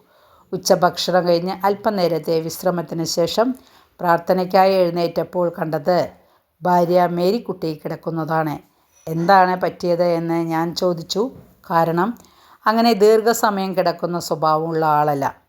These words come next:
ഗ്യാസ് കൂടിയതുകൊണ്ടാവാം അസ്വസ്ഥതയെന്ന് പറഞ്ഞു. ഇടയ്ക്ക് അങ്ങനെ വരാറുള്ളതാണ്. പണി പാളിയല്ലോ എന്ന് ഞാൻ വിചാരിച്ചു. ശുശ്രൂഷിക്കപ്പെടുവാൻ കിടന്ന ഞാൻ ശുശ്രൂഷിക്കേണ്ട ഒരു സാഹചര്യം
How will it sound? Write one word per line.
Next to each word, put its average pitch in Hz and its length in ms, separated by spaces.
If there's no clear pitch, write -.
ഗ്യാസ് 160 540
കൂടിയതുകൊണ്ടാവാം 170 960
അസ്വസ്ഥതയെന്ന് 180 720
പറഞ്ഞു. 156 380
ഇടയ്ക്ക് 180 480
അങ്ങനെ 202 340
വരാറുള്ളതാണ്. 190 880
പണി 175 260
പാളിയല്ലോ 170 640
എന്ന് 170 300
ഞാൻ 160 260
വിചാരിച്ചു. 165 580
ശുശ്രൂഷിക്കപ്പെടുവാൻ 180 1120
കിടന്ന 170 420
ഞാൻ 175 220
ശുശ്രൂഷിക്കേണ്ട 208 760
ഒരു 170 160
സാഹചര്യം 170 720